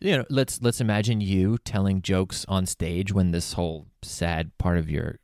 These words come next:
life is over and you don't have to sell mailboxes door to door anymore. Um, you can imagine, you know, yourself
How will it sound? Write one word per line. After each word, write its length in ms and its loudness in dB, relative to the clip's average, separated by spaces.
life 360 -2
is 180 0
over 340 -2
and 120 2
you 40 2
don't 180 -2
have 160 -8
to 80 -6
sell 380 -4
mailboxes 560 2
door 200 2
to 80 -4
door 260 0
anymore. 520 -4
Um, 360 -4
you 180 -4
can 140 0
imagine, 560 2
you 120 -2
know, 60 0
yourself 640 -4